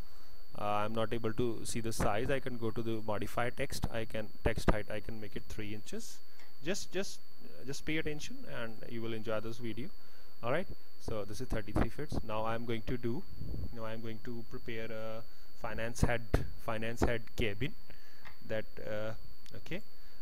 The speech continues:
And, uh, what I'm going to do is, uh, I'm going to,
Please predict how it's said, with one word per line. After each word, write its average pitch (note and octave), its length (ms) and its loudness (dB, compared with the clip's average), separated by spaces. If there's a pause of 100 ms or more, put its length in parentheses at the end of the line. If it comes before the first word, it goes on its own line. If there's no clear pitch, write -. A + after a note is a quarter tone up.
(240)
And, G#2 360 -2
uh, G#2+ 140 0 (1300)
what A#2 160 0
I'm B2+ 160 0
going B2+ 200 0
to B2 100 0
do A2+ 240 0
is, D3 420 0
uh, A#2+ 180 0 (920)
I'm A2+ 260 -2
going A2+ 240 -2
to, A#2+ 320 0